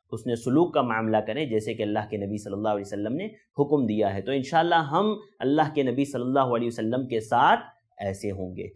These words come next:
नाज़रीन, चलते हैं हमारे आज के दूसरे मौजू की तरफ। हमारा आज का दूसरा मौजू है सुन्नत। सुन्नत में आज हम बात करेंगे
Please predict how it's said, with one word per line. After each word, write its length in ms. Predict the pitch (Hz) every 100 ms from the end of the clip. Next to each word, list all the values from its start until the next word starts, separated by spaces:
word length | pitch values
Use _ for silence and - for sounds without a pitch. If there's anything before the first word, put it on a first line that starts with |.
| -
नाज़रीन, 300 | 139 196 233
चलते 280 | 226 185 214
हैं 60 | 196
हमारे 240 | 180 190
आज 320 | - 143 160
के 120 | - 175
दूसरे 320 | 131 127 151
मौजू 280 | 139 113 107
की 120 | 95
तरफ। 200 | 95 98
हमारा 220 | 143 214 233
आज 180 | 214 208
का 120 | 220
दूसरा 360 | 160 156 208 190
मौजू 400 | 160 151 143 151
है 160 | 165 185
सुन्नत। 540 | - 202 185 113 - _ _ _
सुन्नत 280 | 175 226 247
में 100 | 226
आज 180 | 202 208
हम 140 | 208
बात 240 | 170 180 -
करेंगे 420 | 190 190 196 170